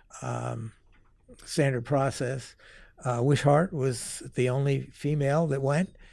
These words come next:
Uh, Wayne was the only racial difference that they had with them. But I, it's almost like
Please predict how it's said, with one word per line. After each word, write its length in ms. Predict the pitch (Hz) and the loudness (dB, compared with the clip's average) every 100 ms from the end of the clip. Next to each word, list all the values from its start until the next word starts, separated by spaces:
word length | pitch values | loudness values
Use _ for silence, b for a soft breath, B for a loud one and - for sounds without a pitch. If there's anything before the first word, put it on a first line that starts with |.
| b b b - | b b b -10
Uh, 320 | 127 117 117 123 - - - - - - - | -6 -6 -6 -10 -14 -20 -20 -20 -20 -18 -4
Wayne 680 | 131 151 160 180 170 143 - - | 2 6 8 6 6 -2 -12 -20
was 540 | - 160 135 135 127 120 | -14 -2 2 4 2 2
the 140 | 139 | 0
only 280 | 143 147 143 | 2 4 6
racial 380 | 139 156 - 151 | 6 6 8 8
difference 580 | 139 139 151 147 - 139 - | 10 10 8 0 -2 -10 -2
that 160 | 156 147 | 4 6
they 120 | 143 | 8
had 260 | 135 139 139 | 8 8 10
with 180 | 139 139 | 8 10
them. 180 | 175 156 | 6 8
But 140 | 143 | 8
I, 60 | 165 | 8
it's 260 | 185 165 | 6 6
almost 320 | 226 214 175 | 8 10 12
like 320 | 185 165 - | 12 10 8